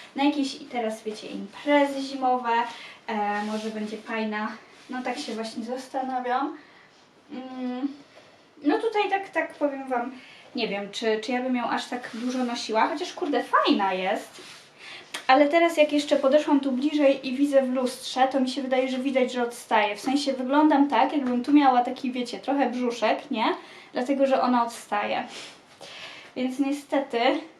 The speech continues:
może ja powinnam takiej spódnicy poszukać, e, w tych sklepach, gdzie są, wiecie, mniejsze rozmiarówki, jakieś Sinsei i tak dalej. O,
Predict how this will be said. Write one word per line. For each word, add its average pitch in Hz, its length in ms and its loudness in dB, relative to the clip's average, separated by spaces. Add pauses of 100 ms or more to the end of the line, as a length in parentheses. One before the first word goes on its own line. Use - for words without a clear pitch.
(140)
może 269 280 0
ja 262 140 6
powinnam 254 440 -2
takiej 254 240 -4
spódnicy 254 500 -4
poszukać, 233 580 2 (480)
e, 220 200 6
w 220 60 -4
tych - 160 -4
sklepach, 262 400 2
gdzie 226 180 -2
są, 240 220 0
wiecie, 226 280 0
mniejsze 247 420 2
rozmiarówki, 233 580 -2
jakieś 220 340 -2
Sinsei 269 640 2
i 226 40 -12
tak 220 220 -4
dalej. 233 500 0 (1600)
O, 208 100 -4